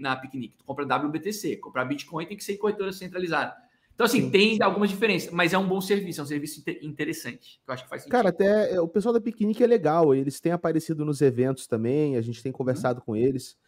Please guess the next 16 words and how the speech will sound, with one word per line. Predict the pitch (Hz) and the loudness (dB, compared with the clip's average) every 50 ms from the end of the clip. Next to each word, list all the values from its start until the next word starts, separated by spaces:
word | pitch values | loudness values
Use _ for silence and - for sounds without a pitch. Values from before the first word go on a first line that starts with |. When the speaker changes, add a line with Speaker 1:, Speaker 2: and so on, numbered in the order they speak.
| _ _ _ _ _ - | _ _ _ _ _ 0
Speaker 2:
Tem | 180 196 214 | 0 4 6
outros | 214 226 - 233 202 - | 6 6 6 4 -6 -6
projetos | - 185 180 143 147 151 156 - - | 0 2 2 4 6 4 4 4 -2
também | - 147 131 135 147 | -4 -4 -2 -2 -4
que | - - | -6 -4
tão | 139 139 | -6 -4
tentando | - 139 135 131 | -4 -4 -6 -4
fazer | - 135 135 | -2 -2 -2
isso. | - - | -2 0
Tem | - 160 | -2 -2
o | 160 | 0
pessoal | 165 151 - 165 156 | 0 2 2 4 2
da | 160 160 | 2 2
Crypto, | - 175 156 - - - 143 139 156 180 - _ - | 0 -2 -2 -2 2 6 6 6 6 4 0 _ -4
por | - 123 123 | 0 2 2
exemplo, | 117 110 123 135 165 170 - | 2 2 2 0 -2 -4 -6